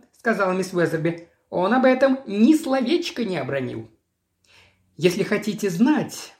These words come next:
начала Гризельда тихим и таинственным голосом. Все наклонились к ней,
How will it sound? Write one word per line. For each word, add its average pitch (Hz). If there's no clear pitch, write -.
начала 147
Гризельда 147
тихим 151
и 151
таинственным 131
голосом. 117
Все 302
наклонились 202
к -
ней, 233